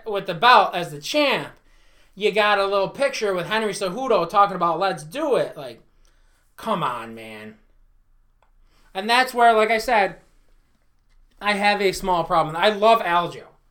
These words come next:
Like I said, I love Aljo. One of, probably one of my favorite fighters in the U F C. But if you're gonna sit there and, like, say this and that, and then flaunt that you, you're the champ, it's just a tough look. It's a tough look.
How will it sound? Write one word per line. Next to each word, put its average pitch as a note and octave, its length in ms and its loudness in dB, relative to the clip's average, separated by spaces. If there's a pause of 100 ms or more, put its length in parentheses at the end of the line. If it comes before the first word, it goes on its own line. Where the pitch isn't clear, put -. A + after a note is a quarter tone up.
(400)
Like E3 120 -8
I - 20 -8
said, D#3+ 160 -4
I D#3 100 -2
love E3+ 380 -4
Aljo. C3+ 380 -6
One G3 180 2
of, A3+ 140 -4
probably B3+ 300 0
one C#4 100 0
of C4 60 -2
my A3 120 2
favorite G3 320 -4
fighters E3 320 -6
in D3 60 -10
the C3+ 80 -14
U C3 80 -14
F - 140 -20
C. - 100 -20 (2250)
But E3+ 100 -8
if F3 60 -8
you're A3+ 80 0
gonna A#3+ 140 0
sit B3 200 0
there A3+ 220 4
and, D#3 200 -8 (100)
like, C#3+ 200 -16
say G#3+ 280 0
this C#3 320 -6
and D#3 160 -12
that, F3+ 340 -4 (560)
and E3+ 160 -8
then F3 140 -4
flaunt G#3+ 400 0
that D#3+ 120 -6
you, F3+ 220 -8
you're E3+ 140 -6
the C3+ 80 -10
champ, A3 560 -4 (1000)
it's - 100 -14
just C4 180 -6
a - 20 -16
tough F#3 300 2
look. D#3+ 260 -6
It's G3 140 -12
a D#3+ 40 -18
tough F#3 340 -2
look. - 240 -20